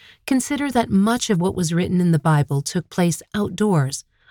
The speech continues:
under the bright skies where we can see and make connections to the creation God has made. A problem with so many of us today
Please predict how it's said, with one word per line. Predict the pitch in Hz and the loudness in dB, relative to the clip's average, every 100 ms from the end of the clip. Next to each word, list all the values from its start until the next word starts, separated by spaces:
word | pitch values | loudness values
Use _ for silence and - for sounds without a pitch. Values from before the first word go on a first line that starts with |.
| - | 0
under | 240 269 | 2 2
the | 269 | -2
bright | 196 196 202 220 | -4 -2 -2 -2
skies | - - 180 175 175 165 | -8 -2 0 2 0 0
where | 160 | 2
we | 175 | 2
can | 185 185 | 2 0
see | - - 185 196 | 0 -2 0 2
and | 151 147 | 0 2
make | 160 180 - | 2 2 -6
connections | - 170 214 - - 147 143 | -2 0 0 -2 -2 0 0
to | - | 0
the | 160 | -4
creation | - 190 196 254 - 147 143 | -2 0 0 0 2 2 4
God | 151 156 | 4 2
has | 165 160 | 0 0
made. | 185 208 135 - _ _ _ _ _ _ _ _ _ - - - - - | 2 2 -2 -6 _ _ _ _ _ _ _ _ _ -20 -20 -20 -14 -8
A | 277 | -6
problem | - 330 330 320 240 | -2 0 0 2 2
with | 214 | 2
so | - - 214 | -2 0 2
many | 214 175 180 180 | 4 4 4 4
of | 160 | 4
us | 160 | 0
today | - 160 170 160 139 | 0 -4 0 2 2